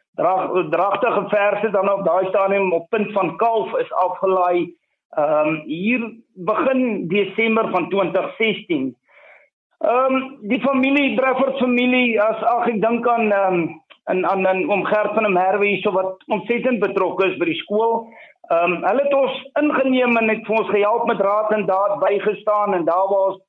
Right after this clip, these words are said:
probleempies opgetel het, want ons het huidiglik 'n Drakensberger kudde wat ons hardloop met sestig koeie. So, dit is maar net 'n uitbreiding gewees met 'n nuwe ras en, ehm, hulle het ons baie,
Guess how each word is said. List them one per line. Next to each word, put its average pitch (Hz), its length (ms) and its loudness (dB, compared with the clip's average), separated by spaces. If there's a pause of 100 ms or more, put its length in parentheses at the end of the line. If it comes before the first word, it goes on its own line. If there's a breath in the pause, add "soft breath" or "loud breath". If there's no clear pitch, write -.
(160)
probleempies 196 640 0
opgetel 196 600 0
het, - 80 -6 (260 loud breath)
want 165 200 0
ons - 180 0
het 202 200 0
huidiglik 254 460 0
'n 196 140 0
Drakensberger 202 760 0
kudde 220 240 0
wat 160 200 0
ons 165 120 -2
hardloop 175 340 -2
met 160 160 -6
sestig - 460 -2
koeie. 214 340 0 (720 soft breath)
So, 240 160 2 (460)
dit 220 180 -4
is 262 180 -2
maar 254 180 2
net 285 140 0
'n - 180 0
uitbreiding 220 540 0
gewees 185 380 0
met 185 160 -4
'n 190 140 0
nuwe 214 180 0
ras 190 440 0 (140)
en, 185 300 0
ehm, 185 400 2
hulle 220 180 2
het - 120 -4 (100)
ons 220 160 -2 (320)
baie, 202 340 2